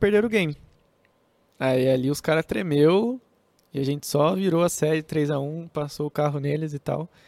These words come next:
E nesse momento contra a Van, eu lembro perfeitamente que a gente subiu do palco, tipo, a gente ficava numa salinha que você subia ali e depois ficava lá em cima.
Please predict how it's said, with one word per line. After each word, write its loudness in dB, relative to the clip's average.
E 4
nesse 4
momento 0
contra 4
a 8
Van, 0
eu 4
lembro 4
perfeitamente -2
que 4
a 6
gente -2
subiu 2
do -4
palco, -2
tipo, -6
a 0
gente -8
ficava -2
numa -6
salinha -4
que -20
você -12
subia -2
ali -2
e -2
depois 0
ficava 0
lá 0
em -4
cima. -4